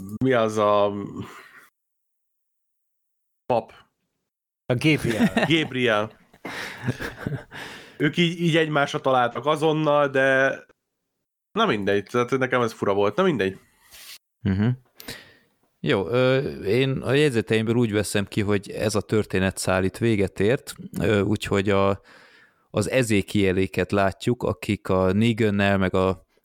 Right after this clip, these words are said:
Speaker 3: a többi elszállított, ö, főhőssel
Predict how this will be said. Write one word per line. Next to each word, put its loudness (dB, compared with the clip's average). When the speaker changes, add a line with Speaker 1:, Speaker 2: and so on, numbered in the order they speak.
Speaker 3:
a -8
többi 0
elszállított, -2
ö, 2
főhőssel 0